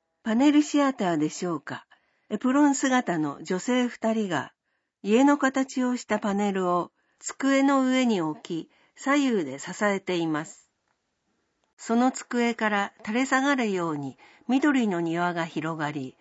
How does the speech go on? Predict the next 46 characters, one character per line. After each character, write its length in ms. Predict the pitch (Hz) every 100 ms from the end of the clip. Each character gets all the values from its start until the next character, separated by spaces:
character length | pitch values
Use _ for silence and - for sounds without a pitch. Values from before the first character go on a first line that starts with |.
| -
赤 380 | 196 - 262 262
い 100 | 262
花 300 | 226 254 285
々 320 | 262 214 170
が 180 | 139 -
描 180 | 190 226
か 140 | 233
れ 120 | 262 240
て 140 | 170
い 140 | 160
ま 160 | 143 131
す。 260 | - - _ _ _ _ _ _ _ _ _ _
手 100 | 226
前 300 | 226 254 262
に 180 | 262 247
は 240 | 156 131 _
数 340 | - - 277 269
組 300 | 269 254 247
の 260 | 240 226
親 200 | 220 240
子 140 | 262 262
ら 160 | 269
し 120 | 294 -
き 120 | 190
人 220 | - 185
た 160 | 175 165
ち 140 | 165
が 120 | 147
座 320 | - 175 170
り、 220 | 156 151 - _ _ 247
見 120 | 254
て 180 | 233 170
い 100 | 139
ま 160 | 120
す。 280 | - - _ _ _ _ _ _ _ _ _ _ -
子 140 | 220
供 240 | 262 285
た 140 | 294 240
ち 200 | - 165
は 200 | 139 - _ _ -
赤 280 | 226 320 302
ち 120 | 202
ゃ 80 | 170
ん 80 |
か 160 | 156 143
ら 200 | 131 -